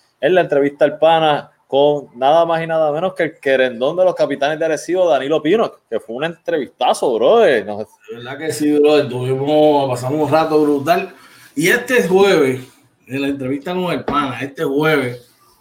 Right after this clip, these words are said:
Speaker 2: para todos, ¿verdad? Aquellos que siguen el deporte de, de, de caballeros, pico las espuelas,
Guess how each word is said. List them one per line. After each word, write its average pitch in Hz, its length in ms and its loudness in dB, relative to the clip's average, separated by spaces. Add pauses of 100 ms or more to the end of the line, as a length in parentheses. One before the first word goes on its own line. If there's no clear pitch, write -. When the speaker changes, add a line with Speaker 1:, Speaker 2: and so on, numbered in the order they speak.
(260)
Speaker 2:
para 135 280 -6
todos, 165 280 -4
¿verdad? 160 300 -2
Aquellos 160 580 -2
que 127 400 -4
siguen 147 640 -2
el 127 80 -4
deporte 135 440 -6
de, 156 400 0
de, 127 400 -4
de 131 120 -6
caballeros, 139 1040 -2 (720)
pico 147 220 -6
las 175 140 2
espuelas, 185 680 0